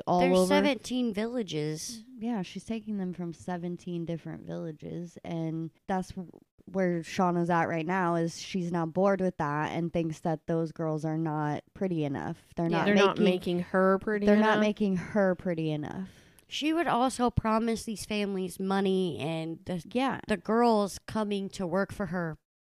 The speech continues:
Speaker 2: money.
Speaker 3: Yeah, she was paying their families
Speaker 2: Yeah.
Speaker 3: for them to send their daughters there. And these girls could have been, like, ten years old all the way up to, like,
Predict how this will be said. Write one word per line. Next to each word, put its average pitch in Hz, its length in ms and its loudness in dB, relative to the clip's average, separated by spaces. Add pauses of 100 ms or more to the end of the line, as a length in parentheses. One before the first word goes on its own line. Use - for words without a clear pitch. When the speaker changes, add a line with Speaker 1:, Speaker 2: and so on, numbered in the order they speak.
(120)
Speaker 2:
money. 160 680 2 (200)
Speaker 3:
Yeah, 254 160 2
she 285 200 -4
was 339 120 2
paying 269 340 2
their 151 100 -2
families - 680 -6
Speaker 2:
Yeah. 277 160 -4 (100)
Speaker 3:
for 208 240 0
them 196 500 0
to 170 460 -6
send 190 460 -2
their 165 280 -4
daughters 165 600 -2
there. - 260 -12 (320)
And 208 460 0
these 214 280 0
girls 208 440 0 (100)
could 208 160 2
have 175 220 -2
been, 185 260 6
like, 170 420 0 (240)
ten 220 380 2
years 202 300 4
old 190 320 6
all 175 180 2
the 175 80 2
way 175 120 2
up 165 100 -6
to, 180 120 -6
like, 160 220 -2